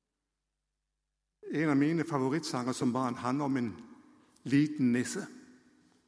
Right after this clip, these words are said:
som har rejst rundt i den store verden. Han har et mål, det er at finde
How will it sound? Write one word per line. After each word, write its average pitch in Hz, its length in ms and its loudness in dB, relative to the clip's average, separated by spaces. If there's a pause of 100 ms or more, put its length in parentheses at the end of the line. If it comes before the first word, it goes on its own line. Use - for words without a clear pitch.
(480)
som 143 160 -2
har 123 60 0
rejst 147 220 0
rundt 156 400 -4 (140)
i 165 100 -4
den 123 80 -8
store 120 360 -6
verden. 107 400 -10 (2750)
Han 156 140 -6
har 202 140 -4
et 190 180 -2
mål, 175 300 -2
det 170 160 -4
er 156 60 -4
at 147 80 -8
finde 147 420 -6